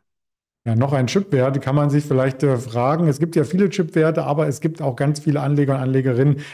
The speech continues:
die sich eben auf das Segment fokussieren. Und da kann's <laughs> wahrscheinlich gar nicht genug Werte geben. Was macht die Firma überhaupt? Wir haben hier auf der linken Seite den Gründer beziehungsweise den Mann aus dem Gründer-Ehepaar.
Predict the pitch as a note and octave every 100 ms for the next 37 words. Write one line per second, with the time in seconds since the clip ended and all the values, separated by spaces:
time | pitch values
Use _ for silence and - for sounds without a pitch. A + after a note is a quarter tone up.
0 | - C3+ C3 C3+ C#3 B2 - C3+ C#3 A#2+
1 | B2 B2 - C#3 C#3 A2+ C#3+ D#3 B2+ A#2
2 | A2+ C#3+ C3 - F#3+ - D3+ C#3+ B2 B2+
3 | C#3+ C#3 C#3 C#3 E3+ C#3+ A#2+ C3+ D3+ B2+
4 | - - - B2+ C#3+ E3 C3+ D3 D#3+ E3+
5 | E3+ F3+ - F#3 F#3+ F3 E3 D3 D#3+ E3
6 | D#3+ D3 D#3+ C#3+ D#3 D#3 D#3+ C#3 C#3+ C3+
7 | E3+ D3 B2+ C3+ C#3+ C#3 - - - C3
8 | C#3+ C#3+ - F#3+ A#3+ C3+ B2+ C#3+ C3+ B2+
9 | B2 B2+ A#2+ B2 B2 A#2+ A#2 C3+ D3 B2
10 | A#2+ B2 A2+ B2+ B2+ A#2+ D3 F#3+ E3 -
11 | A2+ C3+